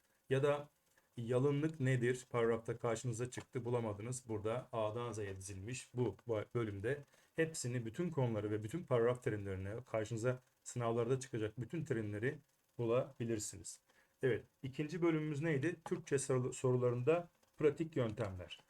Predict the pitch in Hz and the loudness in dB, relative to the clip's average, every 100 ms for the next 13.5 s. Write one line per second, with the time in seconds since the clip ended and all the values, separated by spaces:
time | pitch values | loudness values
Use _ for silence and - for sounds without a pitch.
0 | _ _ 160 151 160 156 165 151 160 156 | _ _ 2 4 4 2 2 4 4 4
1 | 151 151 156 143 147 151 156 143 107 - | 4 6 6 8 6 6 4 2 0 -2
2 | 98 90 104 127 156 - - _ _ 165 | -8 -8 -4 -2 -2 -4 -8 _ _ -4
3 | 160 160 143 - 151 143 165 151 135 120 | -4 -4 -6 -2 -2 2 2 4 4 2
4 | 113 113 160 160 139 139 147 127 113 120 | -2 -4 -4 -2 0 0 0 0 0 0
5 | 120 117 113 107 104 120 113 107 95 101 | -2 -2 0 0 0 -2 -2 -2 -4 0
6 | 139 139 151 160 160 - _ _ _ - | 0 2 0 0 -2 -8 _ _ _ 0
7 | 117 113 156 151 143 147 - _ _ 139 | 0 2 2 4 4 2 -4 _ _ -8
8 | 123 135 127 127 127 131 143 127 123 117 | -2 4 4 6 6 6 2 2 2 2
9 | 110 113 110 123 120 131 123 113 117 110 | 0 0 0 0 -2 -4 -4 -2 -2 -2
10 | 95 104 156 160 156 131 117 123 135 143 | -2 -4 -6 -4 -6 -2 0 4 4 4
11 | 151 143 131 131 113 - 143 156 160 107 | 2 -2 0 0 0 0 0 2 0 2
12 | 120 143 135 147 123 98 - 107 113 110 | 4 4 4 4 4 0 -2 0 0 0
13 | 107 117 170 170 175 | 0 0 2 2 0